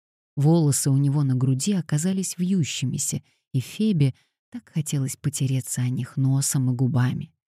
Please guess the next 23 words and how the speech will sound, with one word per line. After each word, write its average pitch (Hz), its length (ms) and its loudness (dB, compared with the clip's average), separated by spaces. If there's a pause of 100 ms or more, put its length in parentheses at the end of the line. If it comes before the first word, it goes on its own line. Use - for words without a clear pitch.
(320)
От 208 120 -2
него 269 320 0
пахло 127 420 -2
мылом, 160 680 0
землёй 135 640 0 (260)
и 165 60 2
росистой 170 640 -2
травой, 143 640 -2 (280)
а 143 100 2
каждый 131 400 2
вздох 127 460 -2
его 139 240 2
рождал 143 420 2
тепло 170 500 -4
в - 120 -10
тех 202 460 -4
потаённых 156 680 0
уголках 147 580 0
её 123 180 2
тела, 185 480 2 (280)
что 170 260 2
уже 147 220 2
давным-давно 139 1300 0